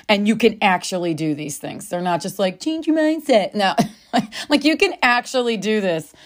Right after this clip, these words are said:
So number one, I didn't try to forgive anyone.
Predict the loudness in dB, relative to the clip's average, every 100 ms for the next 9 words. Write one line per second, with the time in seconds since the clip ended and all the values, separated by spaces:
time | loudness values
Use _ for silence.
0 | -20 -18 2 4 4 4 4 4 4 4
1 | 4 2 -4 -16 _ _ _ 0 0 0
2 | 0 2 2 0 -4 -2 -2 -2 -2 -4
3 | -4 -8